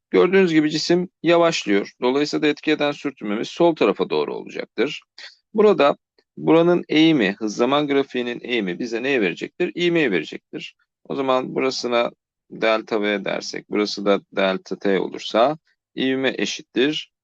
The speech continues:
on iki bölü sekizden üç bölü iki olarak karşımıza gelecektir. Sonrasında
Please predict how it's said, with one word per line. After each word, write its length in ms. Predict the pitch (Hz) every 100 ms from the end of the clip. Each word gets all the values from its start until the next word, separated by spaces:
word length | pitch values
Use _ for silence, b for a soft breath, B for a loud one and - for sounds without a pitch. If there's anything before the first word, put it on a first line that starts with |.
| _ _ -
on 200 | 156 151
iki 360 | 113 - 90
bölü 280 | 85 80 -
sekizden 840 | - - 98 - - - 123 170 208 _ _ -
üç 320 | 160 - -
bölü 400 | 92 90 127 185 _ _ -
iki 260 | 151 - 117
olarak 280 | 90 104
karşımıza 460 | - 117 - 104 156
gelecektir. 760 | 165 165 120 90 - - - _ _ _ _ _ _ _ _
Sonrasında 720 | - 208 226 202 180 135